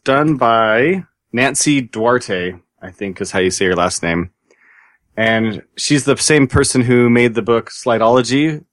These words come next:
So if you ever do any kind of presentations of any kind, her two books are, like, you know, the standard works for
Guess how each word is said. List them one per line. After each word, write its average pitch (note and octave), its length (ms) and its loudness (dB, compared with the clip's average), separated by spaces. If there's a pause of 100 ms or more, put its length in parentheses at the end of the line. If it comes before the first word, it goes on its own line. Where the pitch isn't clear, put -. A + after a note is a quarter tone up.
So - 180 0
if B2+ 120 2
you D3+ 60 4
ever F3 160 2
do C#3+ 280 2
any C3+ 220 0
kind C3+ 200 0
of A#2 80 -4
presentations A#2 760 -4
of F#2+ 180 -12
any C3 180 0
kind, F#2+ 440 -4 (640)
her C3+ 180 -2
two C3+ 200 -2
books A#2+ 320 -2
are, A2+ 80 -2
like, G#2+ 280 -4
you G#2+ 100 -2
know, F2+ 240 0
the G2+ 120 -2
standard B2 460 2
works - 640 -2 (240)
for G2 680 -2